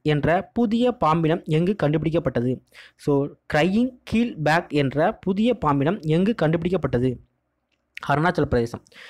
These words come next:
So, அருணாச்சல பிரதேசத்துல தான் இந்த புதிய பாம்பு இனமான கிரையிங் கீல் பேக் அப்படிங்கிற இனம் வந்து கண்டுபிடிக்கப்பட்டிருக்குது. ஆஹ், இதோட, ஆஹ்,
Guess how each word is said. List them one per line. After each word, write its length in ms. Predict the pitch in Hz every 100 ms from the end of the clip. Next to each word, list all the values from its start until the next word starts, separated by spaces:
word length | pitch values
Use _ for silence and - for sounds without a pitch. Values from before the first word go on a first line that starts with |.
| -
So, 220 | - 131
அருணாச்சல 380 | 151 233 247 233
பிரதேசத்துல 360 | - 143 131 127
தான் 180 | 123 185
இந்த 360 | 160 160 175
புதிய 420 | - 190 208 247 247
பாம்பு 300 | 156 175 180
இனமான 480 | 143 123 123 185 247 - _ -
கிரையிங் 400 | 185 214 247 247 -
கீல் 280 | - 240 196
பேக் 200 | 175 175
அப்படிங்கிற 380 | 135 135 143 214
இனம் 300 | 156 160 165
வந்து 160 | 165 151
கண்டுபிடிக்கப்பட்டிருக்குது. 800 | 143 156 151 139 127 123 123 247 - - - _ 143
ஆஹ், 280 | 135 135 147
இதோட, 460 | 175 196 175 247 -
ஆஹ், 340 | 175 147 143